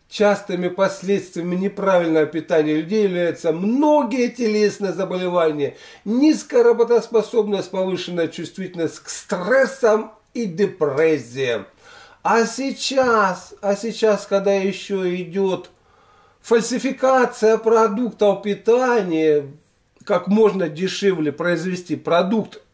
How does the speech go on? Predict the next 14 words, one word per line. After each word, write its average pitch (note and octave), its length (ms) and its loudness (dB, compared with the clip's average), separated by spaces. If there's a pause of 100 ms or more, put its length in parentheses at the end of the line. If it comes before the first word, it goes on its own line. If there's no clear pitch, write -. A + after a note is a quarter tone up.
(120)
э, E3+ 500 -2
обернуть G3 500 0
его D#3+ 160 -4
в C3+ 60 -8
красивую F3+ 680 -2 (440)
упаковочку G3+ 880 0 (100)
и D4 120 0
продать, G3+ 680 -4
и C#4+ 100 -4
продать, G3 540 -2
чтобы E3 300 -6
извлечь G3+ 380 -4
максимальную D#3+ 640 -2
выгоду. B2 440 -6